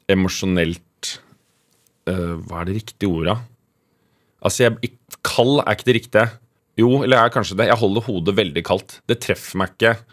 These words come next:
emosjonelt, fordi jeg merker at sånn som da det kom, så husker jeg at jeg var veldig sånn, «Ok, fint, fett. Da har du det. Dette må vi deale med.»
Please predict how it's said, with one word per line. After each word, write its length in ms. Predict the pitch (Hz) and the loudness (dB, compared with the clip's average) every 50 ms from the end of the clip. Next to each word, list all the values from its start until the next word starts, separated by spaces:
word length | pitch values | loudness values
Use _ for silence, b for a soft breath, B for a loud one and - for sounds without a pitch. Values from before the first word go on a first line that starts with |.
| b b b b b b b b b | b b b b b b b b b
emosjonelt, 880 | 104 101 110 107 - - 110 110 101 90 92 101 - - _ - - - - _ _ _ _ _ | -2 -2 -2 -2 -4 -4 -4 -2 0 0 0 -2 -4 -8 _ -14 -14 -14 -14 _ _ _ _ _
fordi 300 | - - 110 92 101 98 104 | -8 -8 -4 -2 0 2 4
jeg 120 | 107 104 | 4 4
merker 280 | 104 92 - - 95 92 | 2 0 0 0 -2 -2
at 100 | - - | -2 -4
sånn 220 | - - 98 90 104 | -10 -10 -8 -6 -2
som 80 | 95 98 | 2 4
da 140 | 95 95 98 | 4 4 4
det 280 | 95 82 87 92 95 - | 2 0 0 0 0 0
kom, 200 | - - 143 147 | 0 0 0 0
så 120 | 131 - 117 | -2 -6 -6
husker 160 | 104 - 101 | -6 -4 0
jeg 60 | 95 | 2
at 20 | |
jeg 80 | 101 104 | 2 2
var 80 | 101 90 | 2 2
veldig 120 | 92 92 | 0 -2
sånn, 120 | 98 95 - - | -4 -4 -2 -2
«Ok, 140 | 156 147 139 127 131 - _ | -2 0 -2 -2 -4 -8 _
fint, 300 | - 117 110 110 - - | -8 -8 -8 -8 -8 -6
fett. 320 | - 101 - - - - _ _ _ _ _ - | -4 -4 -4 -4 -8 -20 _ _ _ _ _ 2
Da 100 | 101 101 101 98 98 98 98 | 2 4 4 4 2 2 2
har 80 | 98 95 | 0 0
du 80 | 101 | 2
det. 140 | 110 127 156 156 B B B B B B - | 2 2 2 0 B B B B B B -4
Dette 180 | 110 - - 95 | -4 -2 -2 0
må 100 | 92 95 | 0 0
vi 60 | 101 90 | 0 0
deale 200 | 92 85 71 73 | -2 -4 -4 -6
med.» 160 | 65 - | -10 -12